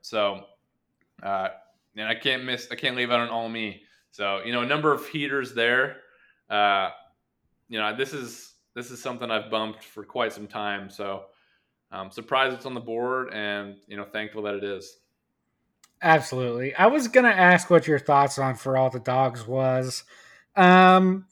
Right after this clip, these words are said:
Speaker 2: you know, I, I, what I like to do when I get a first album, a first listen to an album, I'm sure you're the same way, is just hit play and let it run from one to the end. You can't shuffle the first time through in case there's,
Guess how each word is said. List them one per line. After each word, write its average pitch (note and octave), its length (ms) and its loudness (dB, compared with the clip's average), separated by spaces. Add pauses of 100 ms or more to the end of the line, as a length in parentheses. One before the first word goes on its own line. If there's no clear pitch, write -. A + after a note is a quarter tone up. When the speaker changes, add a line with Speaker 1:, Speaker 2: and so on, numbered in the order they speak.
(100)
Speaker 2:
you A3+ 80 2
know, B3 80 6
I, A3+ 280 0 (220)
I, A3 180 -4 (100)
what A3+ 140 4
I C4+ 120 6
like B3+ 260 2
to - 80 -16
do G3 200 8
when F#3 320 4
I E3+ 120 4
get E3+ 140 6
a E3 40 6
first E3 360 2
album, D3+ 580 2
a D#3+ 80 0
first F#3+ 320 4
listen D#3 300 2
to C#3 100 2
an D3 80 0
album, C#3+ 440 -2
I'm D3 140 -4
sure - 180 0
you're D#3+ 220 4
the D3 100 0
same C#3+ 300 0
way, C3+ 360 0 (460)
is D3 160 -4
just - 520 2
hit F#3+ 320 4
play D#3+ 480 6 (100)
and D#3 160 0
let D#3 120 6
it C#3+ 120 4
run D3 500 2
from C3+ 300 -2
one D3 280 2
to C#3+ 60 -2
the C3 180 -6
end. D#3 380 0 (300)
You F3 80 -10
can't G3 260 4
shuffle E3 420 4
the D3 80 -2
first D3+ 340 0
time C#3+ 260 -2
through C#3+ 260 2
in B2+ 100 -6
case C3 300 -6
there's, A#2+ 440 -6